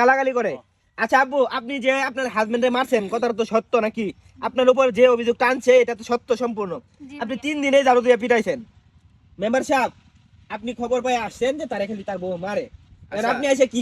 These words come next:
Speaker 1: শুনছেন একটু বিস্তারিত আমাদেরকে একটু
Speaker 4: আমি,
Speaker 1: বলেন ভাই।
Speaker 4: আপনি যেটা শুনছেন, আমি এটাই শুনছি যে তারে ঝাড়ু দিয়ে পিটাইছে,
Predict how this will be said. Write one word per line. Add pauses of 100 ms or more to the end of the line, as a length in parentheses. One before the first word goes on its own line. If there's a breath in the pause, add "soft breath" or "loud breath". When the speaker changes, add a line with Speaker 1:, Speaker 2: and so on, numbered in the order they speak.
Speaker 1:
শুনছেন
একটু
বিস্তারিত
আমাদেরকে
একটু
Speaker 4:
আমি,
Speaker 1:
বলেন
ভাই।
Speaker 4:
আপনি
যেটা
শুনছেন,
আমি (140)
এটাই
শুনছি (100)
যে
তারে
ঝাড়ু
দিয়ে
পিটাইছে,